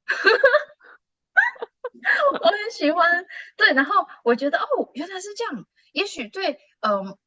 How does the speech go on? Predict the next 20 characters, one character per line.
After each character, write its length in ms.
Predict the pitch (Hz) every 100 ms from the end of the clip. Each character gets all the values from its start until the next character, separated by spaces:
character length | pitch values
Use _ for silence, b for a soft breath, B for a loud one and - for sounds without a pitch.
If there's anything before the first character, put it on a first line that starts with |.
| _
那 140 | 302
个 120 | 320 214
领 120 | 170
域 140 | 240
的 120 | 220 120
人， 200 | 120 233
这 100 | 294
个 80 | 254
事 200 | - 262
情 200 | 196 165
是 100 | 190
很 340 | 202 170 208 - -
基 200 | 220 220
本 180 | 208 -
的 60 | -
事 160 | 185
情。 180 | - - - _ b b _
可 160 | - 262
是 80 | 339
在 220 | 403